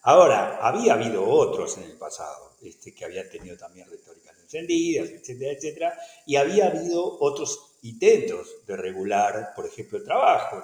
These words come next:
sin ir más lejos, desde la segunda década del siglo veinte, el Departamento Nacional de Trabajo y sus, los departamentos provinciales. Ahora, esos, esas acciones no habían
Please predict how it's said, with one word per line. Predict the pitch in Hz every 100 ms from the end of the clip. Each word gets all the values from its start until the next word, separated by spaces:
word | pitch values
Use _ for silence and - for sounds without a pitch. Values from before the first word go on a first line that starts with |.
| -
sin | 131
ir | 127
más | 120 117
lejos, | 143 - 180 - - _ _ _
desde | 107 92 98 98
la | 95
segunda | 98 101 120 120
década | 113 113 110
del | 107
siglo | - 123 147
veinte, | 135 135 143
el | 101
Departamento | 95 90 - 95 104 104
Nacional | 98 - 98
de | 98
Trabajo | 117 135 139 139 135 147 123
y |
sus, | - - - _ _ - -
los | 104
departamentos | 92 - - 95 98 95
provinciales. | _ 82 - 143 120 - - _ _ _ _
Ahora, | 180 160 - -
esos, | 285 302 233 - - _ _
esas | 185 190 175
acciones | 156 - 143 113 120
no | 131
habían | 131 214 240 113 113